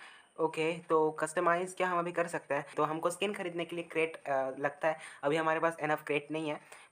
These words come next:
तो अभी हम लोग customize में चार है, चार, लेकिन अभी हम लोग customize कुछ कर नहीं सकते ना, क्योंकि अभी customize, अ, करने के लिए हमको crate लगेगा। और हम लोग देख सकते हैं shop, अ, अ,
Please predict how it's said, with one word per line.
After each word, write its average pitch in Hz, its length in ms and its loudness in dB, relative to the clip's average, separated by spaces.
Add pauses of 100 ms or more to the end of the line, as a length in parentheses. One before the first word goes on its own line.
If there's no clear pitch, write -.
तो 143 420 4 (120)
अभी 156 380 -2
हम 156 120 -2
लोग 165 140 -2
customize 175 480 2
में 180 140 -2
चार 170 280 6
है, 165 280 0
चार, 160 420 4 (280)
लेकिन 170 220 2
अभी 165 120 2
हम 180 80 -2
लोग 185 120 -2
customize 180 340 -2
कुछ 180 120 -4
कर 185 160 4
नहीं 165 120 -2
सकते 123 240 -8
ना, 165 140 -6 (320)
क्योंकि 165 420 0
अभी 151 200 -2
customize, 156 520 0
अ, 135 220 0
करने 147 300 0
के 160 80 -4
लिए 160 100 0
हमको 156 160 -2
crate 156 260 -2
लगेगा। 135 300 -2 (280)
और 143 140 6
हम 151 100 0
लोग 160 100 0
देख 160 120 2
सकते 170 200 -4
हैं 190 60 -2
shop, 165 420 4 (100)
अ, 127 60 2 (440)
अ, 131 140 2